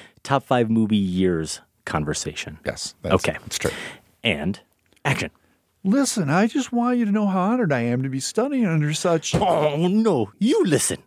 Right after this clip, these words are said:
Speaker 1: I just want you to know exactly who you are dealing with. How many women do you see in this kitchen?
Speaker 2: Well, I, I, I
Speaker 1: Huh? Only me. Why do you think that is?
Speaker 2: Well, I
Speaker 1: Because haute cuisine is an antiquated hierarchy built upon rules by stupid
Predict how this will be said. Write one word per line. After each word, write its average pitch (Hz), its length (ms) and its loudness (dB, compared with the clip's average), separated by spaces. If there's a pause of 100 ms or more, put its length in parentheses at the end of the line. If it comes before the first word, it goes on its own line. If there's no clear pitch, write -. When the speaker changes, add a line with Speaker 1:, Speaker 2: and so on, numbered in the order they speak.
(300)
Speaker 1:
I 226 100 2
just 208 120 0
want 147 140 2
you 180 280 2
to 143 180 2
know 110 180 4
exactly 147 400 0
who 151 140 0
you 131 160 2
are 127 80 4
dealing 107 400 2
with. - 160 -6 (240)
How 233 180 2
many 214 180 4
women 117 440 0
do 147 100 2
you 156 140 4
see 113 260 0
in 82 80 -8
this 95 160 0
kitchen? - 420 -2
Speaker 2:
Well, 202 480 2
I, 190 640 2
I, 196 220 2
I 196 40 0 (140)
Speaker 1:
Huh? 302 200 0 (120)
Only 262 320 2
me. 220 300 0 (220)
Why 247 140 2
do 202 120 2
you 196 80 4
think 160 200 0
that 113 180 2
is? - 320 -6
Speaker 2:
Well, 131 340 2
I 156 280 4
Speaker 1:
Because 202 260 0
haute - 300 -2
cuisine 185 440 2
is 151 160 2
an 156 100 2
antiquated 170 500 0
hierarchy 135 480 2
built 139 220 0
upon 208 300 2
rules 147 260 2
by 123 120 4
stupid 196 520 0